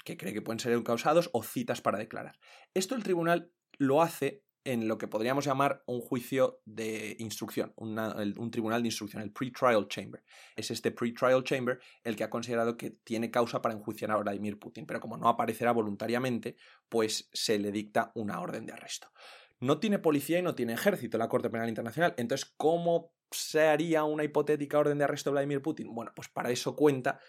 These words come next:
con las fuerzas y los medios de los estados parte. Los estados parte que firman el tratado y se adhieren al tratado se comprometen a poner sus fuerzas y sus medios a la disposición de la Corte Internacional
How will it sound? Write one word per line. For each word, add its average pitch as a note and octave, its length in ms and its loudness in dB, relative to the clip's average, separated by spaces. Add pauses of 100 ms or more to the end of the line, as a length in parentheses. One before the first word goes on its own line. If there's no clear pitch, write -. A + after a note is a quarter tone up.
(160)
con A2 160 2
las - 160 -6
fuerzas C3+ 480 -2
y - 20 -2
los C3+ 160 -2
medios C3 320 -2
de B2 60 0
los A2 160 -4
estados A2+ 400 -2
parte. - 480 -8 (340)
Los A#2 140 0
estados C3 320 2
parte - 300 2
que F#2+ 80 -4
firman A2+ 340 -4
el A2 80 -2
tratado B2 300 0
y A2 40 -2
se - 120 -8
adhieren C3+ 260 -10
al G#2+ 100 -10
tratado C#3 420 2 (180)
se - 180 -6
comprometen A#2 560 -4
a A#2+ 80 -6
poner A#2+ 220 -6
sus - 240 -8
fuerzas C3+ 480 -2
y A2+ 80 -6
sus C3 180 -10
medios C3+ 460 -4
a A2+ 80 -2
la G#2 80 4
disposición A2 560 0
de A2+ 40 0
la A#2 120 2
Corte B2 180 -4
Internacional B2 560 -2